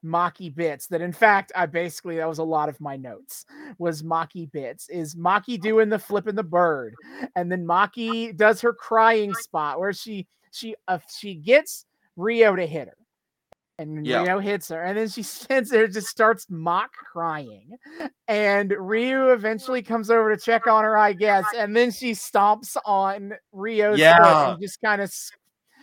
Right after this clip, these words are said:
Speaker 1: just kinda squishes it there. It was hilarious.
Speaker 2: But also,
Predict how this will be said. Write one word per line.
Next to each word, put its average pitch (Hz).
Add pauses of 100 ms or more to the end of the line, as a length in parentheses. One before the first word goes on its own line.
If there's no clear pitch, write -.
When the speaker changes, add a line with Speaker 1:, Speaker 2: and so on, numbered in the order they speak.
(280)
Speaker 1:
just -
kinda 208
squishes 190
it 147
there. 139
It 151
was 156
hilarious. 143 (840)
Speaker 2:
But 196
also, 226